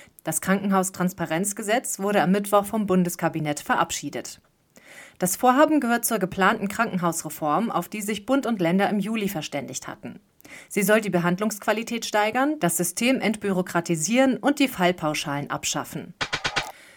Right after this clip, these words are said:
Der Suchmaschinenriese Google entlässt U-S-Berichten zufolge einen erheblichen Teil der Belegschaft in seinem Recruiting-Team.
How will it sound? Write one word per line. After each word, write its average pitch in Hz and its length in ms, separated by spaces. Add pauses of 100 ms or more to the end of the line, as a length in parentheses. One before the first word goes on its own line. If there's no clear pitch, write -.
(260)
Der 208 80
Suchmaschinenriese 262 960
Google 190 360
entlässt 185 560
U-S-Berichten 202 720
zufolge 180 600
einen 175 180
erheblichen 220 640
Teil 185 260
der 170 120
Belegschaft 156 680 (220)
in 190 140
seinem 196 240
Recruiting-Team. 202 920